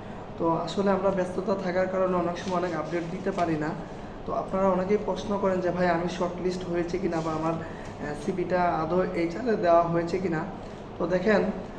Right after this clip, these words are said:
আমাদের জায়গা থেকে আমরা যতটুকু পারি আমরা চেষ্টা করে যাচ্ছি, ঠিক আছে? এখানে আপনারা অনেকে, আহ,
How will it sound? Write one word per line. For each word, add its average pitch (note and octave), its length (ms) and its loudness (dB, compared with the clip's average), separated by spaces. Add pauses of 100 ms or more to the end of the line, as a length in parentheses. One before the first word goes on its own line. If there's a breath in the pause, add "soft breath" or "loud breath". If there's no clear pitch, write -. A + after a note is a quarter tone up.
(140)
আমাদের F3+ 320 0
জায়গা F#3 260 6
থেকে G3 200 0
আমরা F#3 180 2
যতটুকু F3+ 360 0 (100)
পারি E3+ 220 2
আমরা D#3+ 260 -2
চেষ্টা E3 320 -4
করে F#3 200 0
যাচ্ছি, D#3 360 -4
ঠিক G#3+ 160 -2
আছে? G#3 200 -2 (640 loud breath)
এখানে G3 340 2
আপনারা G3 400 4
অনেকে, F#3+ 560 2
আহ, - 560 -6